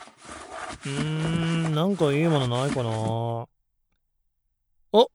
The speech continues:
これいいじゃん。姉さんすごいね。相当兄さんのチンコじゃ満足できなかったんだ。ローター三つと、ぶっといバイブ借りるよ。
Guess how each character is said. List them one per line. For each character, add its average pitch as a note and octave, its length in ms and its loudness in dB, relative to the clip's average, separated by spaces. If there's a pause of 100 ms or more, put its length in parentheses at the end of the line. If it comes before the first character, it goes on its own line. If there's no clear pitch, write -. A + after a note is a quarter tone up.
(360)
こ D#3+ 300 4
れ A#3+ 280 8
い C4 40 6
い - 20 6
じ G3+ 80 6
ゃ D#3+ 100 8 (840)
ん。 D3 40 -4
姉 D3+ 260 4
さ C3 180 0
ん G#2+ 60 0
す A#2+ 260 -2
ご F#3+ 120 8
い - 20 8
ね。 E3+ 320 4 (920)
相 D#3+ 400 4
当 F3 200 4
兄 F3 240 6
さ F3 160 4
ん D#3 40 4
の C#3+ 80 2
チ D3 200 0
ン D3+ 60 2
コ D3 100 0
じ C3 80 0
ゃ A#2 40 2
満 C#3+ 220 4
足 C#3 180 0
で A#2 140 0
き C3+ 80 0
な G3 120 4
か G#3 80 6
っ G3 40 2
た F#3+ 180 4
ん E3 80 4
だ。 C3 460 0 (840)
ロ E3+ 240 6
ー - 20 2
タ E3+ 120 -2
ー F3 140 4
三 E3+ 160 2
つ - 140 -10
と、 F3 280 4 (360)
ぶ D3+ 140 6
っ D#3+ 40 2 (240)
と G3 160 6
い A3 60 6
バ E3+ 140 4
イ E3+ 60 6
ブ E3 80 2
借 D3 220 4
り C#3+ 80 0
る D3 40 4
よ。 E3+ 240 2